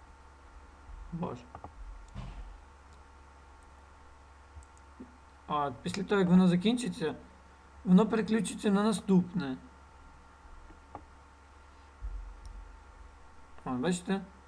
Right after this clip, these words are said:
Тридцять вісім, тринадцять, чотирнадцять, ну, шістнадцять. Бачите, і що далі відбувається? І далі відбувається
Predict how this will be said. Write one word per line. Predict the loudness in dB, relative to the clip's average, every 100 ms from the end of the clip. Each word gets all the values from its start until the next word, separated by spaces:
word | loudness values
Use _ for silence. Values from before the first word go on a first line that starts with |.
| -20 -20 -20 -20 -20 -10
Тридцять | 0 2 2 4
вісім, | 4 4 -2 -6
тринадцять, | -6 -6 0 2 2 0 -2 -4 -18 -20 -20 -20 -20 -20 -20 -20 -20 -20 -20 -20 -20 -16
чотирнадцять, | 0 2 2 -2 -4 0 2 0 -2 -6 -6 -12 -18 -18 -20 -2
ну, | -2 -2 -8 -20 -20 -20 -20 -20 -20 -20 -20 -20 -20 -20 -20 -20 -20 -20 -20 -20 -20 -20 -20 -20 -20 -20 -20 -16
шістнадцять. | -14 -8 -6 -6 -8
Бачите, | -2 0 0 0
і |
що | 2 4
далі | 4 6
відбувається? | 6 6 6 6 2 2 0 0 -16 -20 -2
І | 4
далі | 8 8
відбувається | 8 8 6 4 2